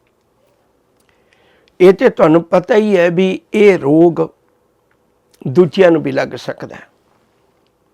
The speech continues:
ਗੁਰੂ ਕੀ ਸੰਗਤ ਵਿੱਚ ਬੜੇ ਤਰ੍ਹਾਂ ਦੇ ਸਿੱਖ ਆਉਂਦੇ ਨੇ, ਸੇਵਕ ਆਉਂਦੇ ਨੇ,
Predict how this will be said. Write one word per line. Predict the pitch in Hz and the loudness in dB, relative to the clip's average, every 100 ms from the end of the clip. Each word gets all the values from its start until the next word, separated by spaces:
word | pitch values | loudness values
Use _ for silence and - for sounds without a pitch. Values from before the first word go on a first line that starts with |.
| _ _ _ _ _ 170 | _ _ _ _ _ 0
ਗੁਰੂ | 165 214 | 2 2
ਕੀ | - 208 | 0 -6
ਸੰਗਤ | - - 175 190 | -2 -2 -2 -4
ਵਿੱਚ | 190 165 160 | -6 -6 -6
ਬੜੇ | 190 214 | -4 -4
ਤਰ੍ਹਾਂ | 196 196 214 | -2 -4 -4
ਦੇ | 190 185 | -4 -4
ਸਿੱਖ | 160 - 190 - | -6 -10 -10 -6
ਆਉਂਦੇ | 170 165 180 | -6 -2 -2
ਨੇ, | 175 160 | -4 -6
ਸੇਵਕ | - 175 190 - | -4 -4 -4 -4
ਆਉਂਦੇ | 156 160 175 | -4 -2 -4
ਨੇ, | 165 | -4